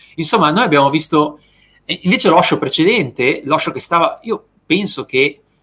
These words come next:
all'inizio Osho interagisse solo con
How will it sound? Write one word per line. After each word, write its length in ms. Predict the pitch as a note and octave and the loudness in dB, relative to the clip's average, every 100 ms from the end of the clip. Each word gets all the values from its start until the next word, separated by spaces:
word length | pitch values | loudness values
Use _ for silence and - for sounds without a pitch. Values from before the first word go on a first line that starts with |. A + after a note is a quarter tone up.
| - | -10
all'inizio 540 | B2+ C#3+ G3+ G#3 B2 | -6 -2 -2 0 0
Osho 560 | C3+ - F#3+ D#3+ D3 - | -2 0 0 0 -2 -10
interagisse 680 | C3 B2 C#3 C3+ E3+ G3 D#3 | -14 -4 -2 0 -2 -2 -4
solo 360 | - D3 F3 - | -2 0 0 0
con 300 | B2+ C3+ | -4 -4